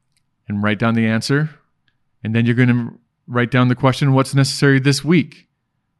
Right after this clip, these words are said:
And then you're gonna write down that answer and then do the same for what's necessary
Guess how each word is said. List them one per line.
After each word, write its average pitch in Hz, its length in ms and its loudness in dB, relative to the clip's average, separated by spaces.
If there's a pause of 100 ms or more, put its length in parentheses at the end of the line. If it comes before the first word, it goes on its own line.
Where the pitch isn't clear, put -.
(340)
And 104 100 -8
then 98 80 -4
you're 101 100 -2
gonna 101 120 -2
write 104 120 -2
down 117 160 0
that 135 180 2
answer 139 340 0
and 131 200 -2
then 131 160 0
do 131 140 0
the 131 80 0
same 131 320 -2
for 131 160 -2
what's 117 300 -4
necessary 110 760 -6